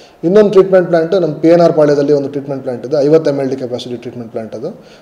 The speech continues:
ಅಲ್ಲಿಂದ ಕೂಡ ನೀರು ಕೊಡ್ತಾ ಇದ್ದೀವಿ. ಆ, ಎರಡು ಕಡೆಯಿಂದ ನೀರು ಬಂದು ಸಿಟಿಯಲ್ಲಿರೋ ಓವರ್ ಹೆಡ್ tanks ಮತ್ತು ಏನು ground level tanks ಇದೆ ಅಲ್ಲಿಗೆ ಬಂದು ಅಲ್ಲಿಂದ distribution. ನಮ್ಮದು ಮತ್ತೆ pump ಹೌಸ್ಗಳಿದೆ, ವಿದ್ಯಾನಗರದಲ್ಲಿ ಒಂದು ಪಂಪ್ house ಇದೆ, ನಮ್ಮದು ಕಾರ್ಪೊರೇಷನ್ ಆ-, ಆ-, ಆ-, ಆವರಣದಲ್ಲಿ ಒಂದು pump house ಇದೆ, ಅದಾದಮೇಲೆ ಸಂತೆಪೇಟೆ, ಸಂತೆ ಮೈದಾನದಲ್ಲಿ ಒಂದು pump house ಇದೆ,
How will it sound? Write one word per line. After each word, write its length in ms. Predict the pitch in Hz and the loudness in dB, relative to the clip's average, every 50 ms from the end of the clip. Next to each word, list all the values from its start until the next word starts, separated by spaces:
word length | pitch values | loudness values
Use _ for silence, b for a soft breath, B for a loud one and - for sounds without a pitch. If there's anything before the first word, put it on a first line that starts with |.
| B B _ | B B _
ಅಲ್ಲಿಂದ 300 | 127 143 160 165 160 156 | -2 2 2 2 2 2
ಕೂಡ 180 | 165 160 160 147 | 0 0 -2 -4
ನೀರು 200 | 135 135 131 - | -4 -6 -6 -6
ಕೊಡ್ತಾ 220 | 131 120 120 120 | -8 -8 -8 -8
ಇದ್ದೀವಿ. 320 | 113 110 120 151 196 - - | -8 -8 -8 -8 -8 -10 -8
ಆ, 220 | - 139 139 135 | -6 -4 -2 0
ಎರಡು 320 | 139 139 143 156 170 190 | 2 4 4 6 6 6
ಕಡೆಯಿಂದ 320 | 180 180 170 165 165 160 160 | 4 6 6 6 6 6 4
ನೀರು 240 | 156 151 156 151 147 | 2 2 2 0 0
ಬಂದು 580 | 143 143 143 156 202 196 170 139 135 135 127 | 0 -2 -2 -2 0 2 2 2 0 -2 -6
ಸಿಟಿಯಲ್ಲಿರೋ 500 | - - 143 135 156 156 147 147 147 143 | -8 -10 -6 0 2 2 4 4 2 2
ಓವರ್ 240 | 139 135 139 143 139 | 2 2 2 2 2
ಹೆಡ್ 140 | 139 131 139 | 0 0 0
tanks 320 | 135 131 131 131 131 - 143 139 135 | -6 -6 -6 -8 -8 -8 -8 -6 -6
ಮತ್ತು 180 | 127 127 131 131 | -8 -8 -8 -8
ಏನು 260 | 127 127 131 123 117 | -8 -6 -6 -8 -8
ground 260 | 113 123 127 131 135 | -6 -6 -6 -4 -4
level 180 | 131 131 127 120 | -2 -2 -2 -2
tanks 280 | 120 127 123 120 - 139 | -4 -6 -6 -6 -8 -8
ಇದೆ 80 | 147 | -8
ಅಲ್ಲಿಗೆ 240 | 131 120 135 131 - | -6 -4 -4 -6 -6
ಬಂದು 240 | 123 117 120 156 233 269 B B B B B - | -8 -12 -10 -12 -12 -14 B B B B B -2
ಅಲ್ಲಿಂದ 320 | 147 160 165 160 147 151 | 0 2 2 2 2 2
distribution. 480 | 208 196 151 131 - 151 131 120 - 147 | 0 0 0 -2 -4 -4 -6 -6 -8 -8
ನಮ್ಮದು 240 | 143 143 147 143 139 | -8 -6 -6 -6 -6
ಮತ್ತೆ 400 | 139 139 - - 143 139 - 160 | -8 -10 -12 -12 -8 -4 -4 -2
pump 240 | 151 147 143 143 165 | -2 -4 -2 2 2
ಹೌಸ್ಗಳಿದೆ, 340 | 165 143 147 135 127 127 | 2 2 2 -2 -2 -2
ವಿದ್ಯಾನಗರದಲ್ಲಿ 480 | 123 127 135 143 143 143 143 139 139 139 | -4 -2 -4 -4 -2 -2 -2 -2 -2 -4
ಒಂದು 100 | 135 123 | -4 -6
ಪಂಪ್ 200 | 131 131 127 123 | -6 -8 -6 -6
house 160 | 135 127 123 | -8 -8 -8
ಇದೆ, 280 | 131 123 131 139 151 B B B B B B B B B - | -8 -10 -10 -12 -14 B B B B B B B B B -14
ನಮ್ಮದು 400 | 127 127 127 127 123 123 120 127 | -12 -8 -6 -4 -4 -4 -2 0
ಕಾರ್ಪೊರೇಷನ್ 480 | 135 131 - - 147 131 - 147 139 | -2 0 0 0 -2 -2 -2 -4 -4
ಆ-, 40 | 131 | -2
ಆ-, 580 | 127 127 120 123 127 127 123 120 117 117 113 117 - - - 120 127 123 120 120 117 117 123 | -2 -2 -2 -2 -2 0 0 0 0 -2 -2 -6 -8 -10 -12 -10 -10 -8 -8 -8 -4 -4 -2
ಆ-, 180 | 135 131 127 | -2 0 0
ಆವರಣದಲ್ಲಿ 340 | 131 135 143 143 143 139 135 | 0 0 0 -2 -2 -4 -4
ಒಂದು 100 | 131 123 | -6 -6
pump 200 | 127 123 120 127 | -8 -8 -6 -4
house 160 | 131 123 120 | -6 -4 -4
ಇದೆ, 260 | 123 120 123 127 123 120 | -4 -2 -2 -2 -2 -2
ಅದಾದಮೇಲೆ 500 | 117 123 120 120 120 123 120 120 120 110 | -4 -6 -6 -6 -6 -6 -6 -6 -6 -8
ಸಂತೆಪೇಟೆ, 480 | - 123 131 127 143 135 139 127 - | -8 -12 -8 -8 -6 -6 -6 -8 -8
ಸಂತೆ 180 | 127 123 127 139 | -8 -8 -8 -6
ಮೈದಾನದಲ್ಲಿ 380 | 135 135 131 135 127 131 123 | -6 -6 -6 -6 -6 -6 -6
ಒಂದು 120 | 123 120 123 | -8 -8 -10
pump 180 | 117 113 113 117 | -14 -12 -10 -10
house 120 | 110 107 | -10 -10
ಇದೆ, 240 | 107 110 135 156 - | -10 -14 -14 -16 -16